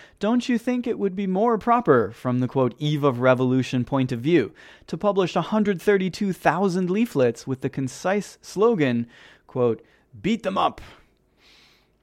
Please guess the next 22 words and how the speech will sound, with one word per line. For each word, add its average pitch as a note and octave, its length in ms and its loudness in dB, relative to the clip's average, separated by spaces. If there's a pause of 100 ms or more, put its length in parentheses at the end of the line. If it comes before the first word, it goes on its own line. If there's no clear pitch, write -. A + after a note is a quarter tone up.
(320)
The B2+ 100 -6
person A#3 400 0
who E3+ 120 2
least D#3 460 -2
risks D3 500 -2
overlooking B2 640 -2
the A2+ 80 -4
revolution A2 760 -4
is A2 160 -12
precisely G3+ 640 -4
the C3+ 140 0
one A#2 240 0
who B2 120 -4
regards B2 540 0
political D3 560 2
agitation B2 800 0 (420)
aimed D3 300 4
at B2+ 120 4
the A2 100 0 (120)
whole A3 300 4
people, D3 580 -2 (960)
Vyssenarodny, B2+ 1200 -2